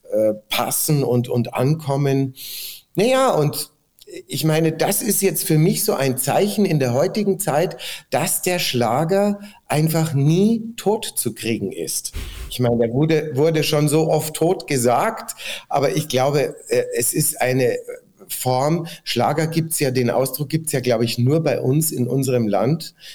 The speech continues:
ja, oder in den deutschsprachigen Ländern, sonst gibt's ja diesen Ausdruck so nicht.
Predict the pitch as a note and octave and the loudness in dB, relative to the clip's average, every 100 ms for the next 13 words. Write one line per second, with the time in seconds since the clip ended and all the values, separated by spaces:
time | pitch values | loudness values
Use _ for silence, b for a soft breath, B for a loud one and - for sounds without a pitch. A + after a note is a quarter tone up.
0 | B F#2+ G#2 C#3 B B B - C#3 B2 | B -2 0 0 B B B -6 -2 0
1 | A#2 B2+ A#2 A2 A2 D#3 - C3+ B2+ D3 | 2 2 0 2 0 0 -2 -2 0 2
2 | B2 A#2 C3+ C#3 C3 B2+ B2 B2 - D#3+ | 2 2 2 2 2 2 0 0 -4 -4
3 | - A#2+ A2+ B2 A#2+ G#2 A2+ A#2 - A#2+ | -2 -2 0 0 2 0 0 0 -2 -6
4 | - A2+ G#2+ A#2 F#3+ - | -2 0 2 2 0 -4